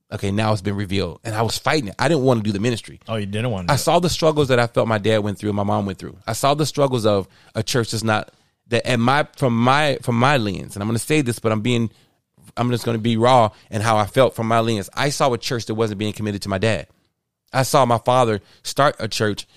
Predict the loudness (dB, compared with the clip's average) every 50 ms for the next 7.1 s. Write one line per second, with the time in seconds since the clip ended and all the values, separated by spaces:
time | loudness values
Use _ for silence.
0 | _ _ _ _ -8 -6 -2 0 -2 0 0 0 0 2 0 0 0 -4 -4 -4
1 | -2 0 -2 -2 -2 _ _ _ _ _ _ _ _ _ _ _ _ _ _ _
2 | _ _ 2 2 2 2 0 _ _ -6 -4 -4 -2 -2 -2 -4 -4 -8 _ _
3 | _ -4 -4 -4 -2 -2 -4 -4 -4 -4 -2 0 0 0 0 -2 -8 -6 -4 -4
4 | -4 -4 -6 -12 _ _ _ _ _ _ _ _ _ -2 2 2 4 4 4 4
5 | 2 2 0 0 0 0 2 2 0 0 0 -2 0 2 2 2 2 2 0 -2
6 | -4 -6 _ _ _ _ _ -4 -4 -2 0 0 0 0 -2 -6 _ _ -16 -8
7 | -6 -4